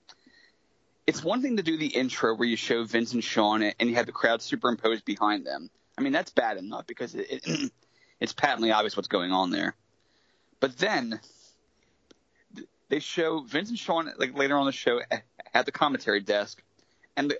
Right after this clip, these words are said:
and the crowd superimposed behind them. Now, that'd be great if you could seamlessly pull this off.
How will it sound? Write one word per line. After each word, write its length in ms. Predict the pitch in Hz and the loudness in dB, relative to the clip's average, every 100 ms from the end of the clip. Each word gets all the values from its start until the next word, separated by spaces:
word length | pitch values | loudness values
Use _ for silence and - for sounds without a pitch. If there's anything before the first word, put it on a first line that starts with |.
| - | -6
and 120 | 135 139 | -2 -2
the 60 | |
crowd 260 | - 151 147 | 0 0 0
superimposed 440 | 160 143 127 127 | -4 -2 -2 -2
behind 420 | 113 - 160 120 | -2 0 0 0
them. 260 | 110 139 - _ _ - _ _ _ _ - | -2 -4 -6 _ _ -20 _ _ _ _ -4
Now, 300 | 120 117 104 _ - | 2 2 0 _ -2
that'd 120 | 127 | 0
be 80 | 143 | 0
great 320 | 135 165 202 | -2 -2 -2
if 80 | 139 | -6
you 80 | 131 | -8
could 100 | 127 | -6
seamlessly 380 | - 139 131 120 | -4 -2 -2 -2
pull 220 | - 120 | 0 0
this 180 | 110 131 | 2 2
off. 380 | 107 - - | 2 0 -6